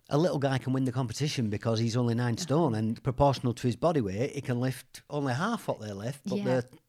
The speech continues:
Speaker 1: more than double his body weight, you know, this kind of thing.
Speaker 2: It was more about personal bests, 'cause there was a,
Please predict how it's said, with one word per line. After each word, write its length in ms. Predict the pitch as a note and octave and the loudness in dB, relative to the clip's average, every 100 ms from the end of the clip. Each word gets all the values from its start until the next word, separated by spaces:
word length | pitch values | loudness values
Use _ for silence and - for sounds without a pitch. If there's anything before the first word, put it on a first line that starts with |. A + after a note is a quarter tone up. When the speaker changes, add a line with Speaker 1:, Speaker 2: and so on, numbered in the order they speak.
| _ _ - | _ _ -2
Speaker 1:
more 160 | B2+ | 0
than 80 | A#2 | 0
double 200 | A2+ A2+ | 0 0
his 100 | G#2+ | 0
body 220 | A#2+ A#2 | 0 -2
weight, 260 | F#2+ E2+ D#2+ | -2 -6 -8
you 80 | F#2 | -10
know, 160 | E2+ D#2+ | -10 -10
this 140 | G2+ | -10
kind 200 | - F#2+ | -10 -10
of 80 | E2+ | -10
thing. 160 | F2 F2+ | -10 -8
Speaker 2:
It 40 | |
was 120 | F3 | -4
more 140 | G#3 G3 | -4 -4
about 340 | F#3+ F3+ - - | -6 -8 -10 -8
personal 500 | G3+ F#3+ - F#3+ F3+ | -6 -6 -6 -6 -6
bests, 760 | F3 G3 - - - - - - _ _ _ - | -6 -8 -8 -14 -14 -14 -16 -20 _ _ _ -16
'cause 300 | - F3+ - | -12 -12 -12
there 180 | - E3+ | -14 -12
was 160 | |
a, 40 | F3 | -10